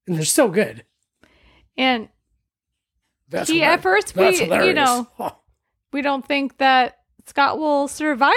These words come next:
Speaker 2: this one because not only is it Lucas Lee, but it's all of his stunt doubles.
Speaker 1: It's all his stunt team, which, which Scott, you know, manages to, to defeat.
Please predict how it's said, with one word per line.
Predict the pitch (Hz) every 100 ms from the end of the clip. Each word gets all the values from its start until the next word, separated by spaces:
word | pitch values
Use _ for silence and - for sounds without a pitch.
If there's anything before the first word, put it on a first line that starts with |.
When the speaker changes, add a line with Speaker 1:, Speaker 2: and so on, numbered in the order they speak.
| 508
Speaker 2:
this | 302 -
one | 254
because | 247 254 262 254 220
not | 277
only | 320 339 339
is | 294
it | 285
Lucas | 294 285 285 -
Lee, | 339 302
but | 226
it's | 247 - - -
all | 202 -
of | 175
his | 240
stunt | - 277 339 427
doubles. | 220 208 160 -
Speaker 1:
It's | 185 180
all | 185
his | 254
stunt | - 208 196
team, | 214 202
which, | 208 - -
which | 294 240
Scott, | - - 277 277 269
you | 269
know, | 226 202
manages | 202 202 196 202 175 185 -
to, | 202 196 185 185 _ _
to | -
defeat. | 214 226 160 143 147